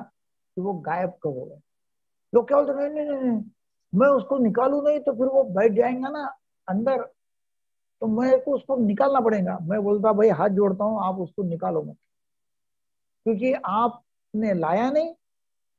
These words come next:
आप निकाल नहीं सकते। आपने लाया नहीं है, आप निकाल नहीं सकते। तो क्यों निकालने की कोशिश कर रहे हैं? आपने वो मेहमान को बुलाया नहीं, आप उसको निकालो मत, वो और बैठेगा। उसके तरफ ख्याल मत दो, अपने काम को लग जाओ,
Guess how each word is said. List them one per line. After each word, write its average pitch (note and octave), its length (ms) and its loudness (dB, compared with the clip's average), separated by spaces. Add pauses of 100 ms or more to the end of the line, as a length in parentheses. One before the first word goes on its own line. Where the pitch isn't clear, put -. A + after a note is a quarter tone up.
(120)
आप F#3+ 280 -6
निकाल D#3 360 -4
नहीं C#3 180 -6
सकते। - 280 -20 (1120)
आपने F#3+ 340 4
लाया G3 300 6
नहीं C#4 220 8
है, C#4+ 220 6 (160)
आप F#3 220 0
निकाल D3 280 -4
नहीं D3+ 160 -6
सकते। - 560 -8
तो A#3 80 2
क्यों C#4+ 320 -4
निकालने B3+ 380 2
की A#3+ 100 0
कोशिश G3 340 0
कर E3 160 -2
रहे D#3 140 -4
हैं? E3+ 80 -10 (400)
आपने G3+ 280 2
वो B3+ 60 6
मेहमान A#3+ 400 4
को B3+ 100 4
बुलाया A3 380 4
नहीं, C4+ 200 -6
आप G#3+ 180 -4
उसको G#3 240 -2
निकालो A3 380 2
मत, B3+ 260 -2 (360)
वो G3+ 100 -2
और A3 100 2
बैठेगा। D#3 500 -6 (340)
उसके A#3+ 220 0
तरफ B3+ 260 0
ख्याल A3 200 4
मत A#3+ 160 2
दो, C4+ 360 2 (280)
अपने G3+ 260 -2
काम G#3 280 -2
को A3+ 100 2
लग A3 240 -2
जाओ, C4 320 0